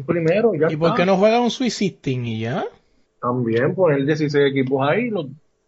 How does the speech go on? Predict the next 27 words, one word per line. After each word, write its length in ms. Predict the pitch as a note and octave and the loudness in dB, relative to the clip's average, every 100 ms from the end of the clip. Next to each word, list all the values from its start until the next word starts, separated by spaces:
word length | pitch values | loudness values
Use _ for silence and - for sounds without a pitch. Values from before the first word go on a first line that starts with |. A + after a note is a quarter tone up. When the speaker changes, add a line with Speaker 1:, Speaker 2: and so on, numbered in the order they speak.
| _ - | _ -4
Speaker 1:
los 220 | C3 C3+ | -2 0
dieciséis 460 | C3+ B2+ B2 B2 A#2+ | 0 -2 -4 -4 -4
mejores. 580 | B2+ F3+ B3 G#3+ G#3 - - _ _ | -2 0 0 0 -2 -8 -20 _ _
Speaker 2:
Sí, 80 | - | -4
Speaker 1:
Y 120 | - D3+ | 0 4
Speaker 2:
básicamente 640 | - D#3+ - F#3+ G3+ A3+ | 4 6 6 6 6 4
Speaker 1:
los 60 | A#3 | 2
Speaker 2:
es 60 | |
legal 360 | A3 F3 F#3 D4+ | 4 4 4 2
porque 480 | C4+ G#3 A3 E3 - - | 0 0 0 -2 -4 0
Speaker 1:
pues, 220 | D3+ C3 B2 - | 0 0 -4 -8
llegan 180 | C#3 F#3+ | -6 -2
a 80 | A3+ | -2
la 120 | A#3 | -2
final. 320 | G#3 F3 F#3 - | -4 -6 -8 -10
Speaker 2:
básicamente 580 | D3 F3 F#3 F#3+ F#3+ | -8 -2 -2 -2 0
es 80 | G3 | 2
legal 340 | F#3+ E3 F#3 - | 4 4 2 0
porque 280 | D#4+ G#3+ | -4 0
los 120 | F#3 D#3+ | 0 0
que 160 | D#3 | 0
entran 320 | D#3+ D#3 G3 | 0 0 -2
son 200 | F3 F#3+ | 0 2
los 100 | F#3+ | 2
primeros 340 | F#3+ F3 E3+ D#3+ | 2 0 0 2
ocho, 360 | E3+ A3 F#3 D3 | 2 2 0 -4
¿no? 160 | F#3 | -6